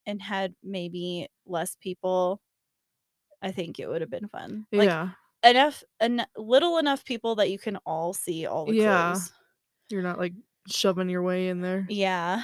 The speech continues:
Speaker 1: Um, and pumpkin crafting was so
Speaker 2: It
Speaker 1: fun.
Speaker 2: was fun.
Speaker 1: It turned out great.
Speaker 2: Yeah.
Speaker 1: Like, I'm, I'm kinda glad I didn't find real
Speaker 2: Those little
Speaker 1: pumpkins.
Speaker 2: pumpkins were cute.
Speaker 1: So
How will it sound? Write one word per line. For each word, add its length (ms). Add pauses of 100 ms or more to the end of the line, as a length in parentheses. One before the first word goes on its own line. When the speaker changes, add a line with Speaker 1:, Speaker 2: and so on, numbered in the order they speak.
(440)
Speaker 1:
Um, 380
and 180
pumpkin 380
crafting 480
was 140
so 260
Speaker 2:
It 60
Speaker 1:
fun. 420
Speaker 2:
was 260
fun. 440
Speaker 1:
It 100
turned 320
out 240
great. 500 (140)
Speaker 2:
Yeah. 460 (240)
Speaker 1:
Like, 240
I'm, 240
I'm 100
kinda 240
glad 240
I 80
didn't 320
find 260
real 320 (440)
Speaker 2:
Those 180
little 220
Speaker 1:
pumpkins. 400
Speaker 2:
pumpkins 20
were 80
cute. 460
Speaker 1:
So 340